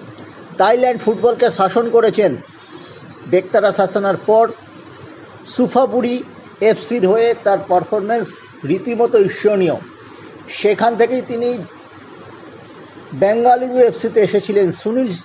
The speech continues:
ছেত্রীর পার্টনার হিসেবে ইন্ডিয়ান সুপার লিগে তিনি আত্মপ্রকাশ করেছিলেন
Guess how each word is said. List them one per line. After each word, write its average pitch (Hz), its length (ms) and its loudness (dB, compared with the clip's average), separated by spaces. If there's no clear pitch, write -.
ছেত্রীর 208 420 -2
পার্টনার 202 520 0
হিসেবে 190 440 0
ইন্ডিয়ান 220 460 2
সুপার 240 440 0
লিগে 220 240 2
তিনি 208 220 -4
আত্মপ্রকাশ 208 840 0
করেছিলেন 214 540 2